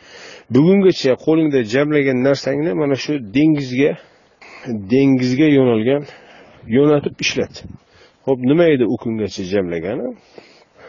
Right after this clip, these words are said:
U kungacha jamlagani birinchi Firavnni xonadonida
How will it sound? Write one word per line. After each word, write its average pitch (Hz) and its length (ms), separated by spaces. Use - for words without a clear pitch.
U - 120
kungacha 151 440
jamlagani 127 580
birinchi 151 420
Firavnni 147 640
xonadonida 127 840